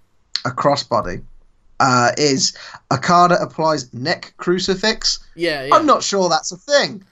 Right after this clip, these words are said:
Speaker 2: Yeah.
Speaker 1: It's just what I've written, 'cause it was the closest ver-, like, move I could think of.
Speaker 2: Yeah. Uh, Tanahashi tries a big fight back, but then he misses a flying crossbody, and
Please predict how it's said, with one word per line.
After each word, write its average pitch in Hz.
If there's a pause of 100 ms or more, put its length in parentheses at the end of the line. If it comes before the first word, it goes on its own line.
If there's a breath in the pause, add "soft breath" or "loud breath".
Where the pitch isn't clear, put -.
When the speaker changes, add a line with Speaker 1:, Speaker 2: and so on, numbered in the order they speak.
(100)
Speaker 2:
Yeah. -
Speaker 1:
It's -
just 180
what 156
I've 269
written, 165
'cause 254
it 185
was 156
the 165
closest 165
ver-, 214
like, 175
move 147 (300)
I 147
could 160
think 196
of. 156
Speaker 2:
Yeah. 139 (580 soft breath)
Uh, 180
Tanahashi 233
tries 208
a 196
big 185
fight 185
back, 175
but 175
then 170
he 170
misses 170
a 156
flying 160
crossbody, 160
and 147